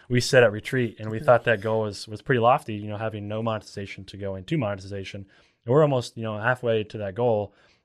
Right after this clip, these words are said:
Speaker 1: uh, which is pretty crazy. And the season hasn't even started. You know, it's been a couple weeks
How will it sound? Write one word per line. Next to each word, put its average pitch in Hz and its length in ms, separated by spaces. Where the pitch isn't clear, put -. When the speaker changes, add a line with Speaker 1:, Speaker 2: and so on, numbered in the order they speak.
Speaker 1:
uh, 104 80
which 104 160
is - 80
pretty 143 200
crazy. 120 280
And 110 80
the 101 60
season 110 260
hasn't 104 240
even 95 80
started. 95 440
You 104 120
know, 98 80
it's 95 120
been 107 140
a 101 60
couple 101 240
weeks 101 300